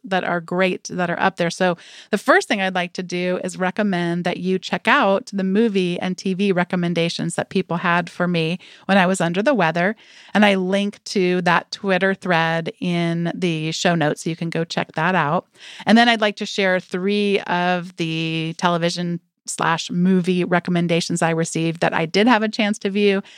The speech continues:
that I do highly recommend. So the first one is Cha Cha Real Smooth, and this was recommended to me on Twitter from Thomas Chase Haggard.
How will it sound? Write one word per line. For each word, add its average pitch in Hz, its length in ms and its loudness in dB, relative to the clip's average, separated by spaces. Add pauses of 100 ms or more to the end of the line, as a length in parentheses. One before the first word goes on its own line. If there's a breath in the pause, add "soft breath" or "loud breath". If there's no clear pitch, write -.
(180 loud breath)
that 202 140 4
I 185 100 4
do 180 220 0
highly 170 400 -2
recommend. 156 680 -4 (520 loud breath)
So 233 160 4
the 226 120 2
first 240 360 0
one 214 320 0
is 180 400 -2
Cha 214 300 2
Cha 185 520 0
Real 190 360 2
Smooth, 165 600 0
and 208 140 6
this 226 140 2
was 285 160 -2
recommended 196 560 0
to - 80 -4
me 185 160 0
on 185 160 0
Twitter 175 340 0
from 170 240 -2
Thomas 180 560 -2
Chase 185 540 0
Haggard. 190 560 -2